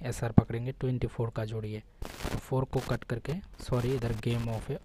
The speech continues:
ऑफ पकड़ते हैं। ऑफ पकड़ने के बाद एफ़आर पे है, तो फ़ोर को सीधा four house खेला है, फ़ोर्टी सिक्स, फ़ोर्टी टू। उसके बाद क्या है, फ़ोर्टी फ़ाइव का जोड़ी एसआर पे है,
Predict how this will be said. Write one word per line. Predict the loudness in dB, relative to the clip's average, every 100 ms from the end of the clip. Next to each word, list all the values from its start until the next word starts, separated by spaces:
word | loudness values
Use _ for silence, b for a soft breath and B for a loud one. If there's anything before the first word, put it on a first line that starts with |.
| 0
ऑफ | 8
पकड़ते | 8 8 0 -4
हैं। | -4 -4 -6 -2
ऑफ | 6 8
पकड़ने | 8 6
के | 2 4
बाद | 4 4 -4 -4 -2
एफ़आर | 0 2 2 0 -2
पे | -4
है, | -4 -6 -10 -12 -12 -10 2
तो | 4
फ़ोर | 4 2
को | 0 2
सीधा | 2 0
four | 0 0 0
house | -2 -4
खेला | -4 -2
है, | -2
फ़ोर्टी | -4 -4 -4
सिक्स, | -4 -6 -4
फ़ोर्टी | -4 -4 -4
टू। | -4 -4
उसके | -4 -6 -4 -2
बाद | -2 -4
क्या | -4 -2
है, | -2
फ़ोर्टी | -2 -2 -2
फ़ाइव | -4 -2 -6 -4
का | -2
जोड़ी | 4 6 6
एसआर | 4 2 2
पे | 2 0
है, | 2